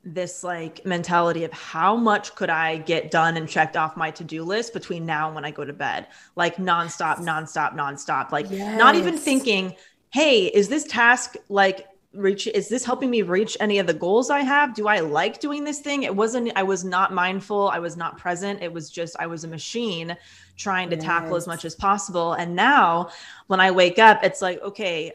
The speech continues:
Speaker 1: um, what am I not doing today? What I, what am I doing today? And what am I, like, not doing anymore or maybe ever?" <laughs> Like, it's
Speaker 2: Yeah.
Speaker 1: just, like, s-, I'm so selective and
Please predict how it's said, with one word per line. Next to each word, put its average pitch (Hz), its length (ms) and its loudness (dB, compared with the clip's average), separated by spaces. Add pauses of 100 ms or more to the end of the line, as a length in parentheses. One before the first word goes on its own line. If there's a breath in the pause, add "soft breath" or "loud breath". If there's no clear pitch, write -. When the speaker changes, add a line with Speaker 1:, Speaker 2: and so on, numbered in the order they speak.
Speaker 1:
um, 175 400 -6
what 190 240 -4
am 277 120 2
I 180 440 6
not 175 480 4
doing 254 320 2
today? 240 420 0
What 190 220 -6
I, 175 100 -6 (100)
what 190 280 -6
am 190 200 -4
I 214 120 -2
doing 233 240 -6
today? 240 300 -4
And 208 120 -8
what 214 100 -4
am 269 120 -6
I, 311 80 -4
like, 226 320 -6
not 190 240 -4
doing 196 260 -8
anymore 180 540 -6
or 202 320 -2
maybe 202 320 0
ever?" - 440 0
<laughs> - 40 -6
Like, 320 360 8
it's 269 380 0
Speaker 2:
Yeah. 240 540 4
Speaker 1:
just, 269 240 2
like, 220 160 4
s-, - 240 -12
I'm 214 160 2
so 214 300 0
selective 185 840 0
and 175 360 2